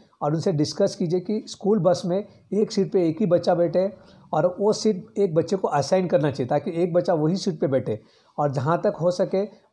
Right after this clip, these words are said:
बच-, स्कूल में आपको डिस्कस करना चाहिए कि जब बच्चे स्कूल पहुँचते हैं, तो उनको एक लाइन में सोशल डिस्टेंसिंग मेंटेन करते हुए स्कूल में लेना चाहिए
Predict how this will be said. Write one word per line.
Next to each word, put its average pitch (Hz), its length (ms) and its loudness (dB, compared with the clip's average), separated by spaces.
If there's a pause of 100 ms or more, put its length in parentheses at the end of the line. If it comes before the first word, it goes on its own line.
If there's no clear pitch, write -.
बच-, 151 160 0
स्कूल 190 280 0
में 190 120 2
आपको 190 340 0
डिस्कस 160 400 -2
करना 180 260 0
चाहिए 190 260 -2 (340)
कि 202 60 -4
जब 151 180 2
बच्चे 180 200 -2
स्कूल 190 320 0
पहुँचते 175 420 2
हैं, 165 300 2 (220)
तो 170 80 -2
उनको 165 140 -2
एक 208 400 2
लाइन 165 240 4
में 180 280 -2 (140)
सोशल 190 400 0
डिस्टेंसिंग 196 480 0
मेंटेन 170 320 0
करते 180 220 0
हुए 175 60 2
स्कूल 170 220 -2
में 160 100 2
लेना 147 280 2
चाहिए 190 340 -2